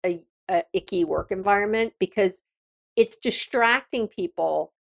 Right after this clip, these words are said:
from their jobs. That's number one. And, and more importantly to me, it undermines the trust in,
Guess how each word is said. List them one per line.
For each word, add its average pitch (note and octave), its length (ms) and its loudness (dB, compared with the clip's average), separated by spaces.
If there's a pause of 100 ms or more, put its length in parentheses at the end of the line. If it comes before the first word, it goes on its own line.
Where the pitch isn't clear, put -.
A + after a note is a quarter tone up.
(140)
from F3 180 2
their F3 140 0
jobs. - 560 -4
That's E3+ 240 -2
number F3 220 0
one. D3+ 380 -8 (440)
And, B3+ 540 4 (160)
and G#3 100 -2
more B3 160 4
importantly F3 400 -2
to D#3+ 60 -4
me, F3 420 0
it - 200 -4
undermines A#3 640 2
the G3+ 100 -4
trust - 560 -2 (220)
in, F#3+ 260 -2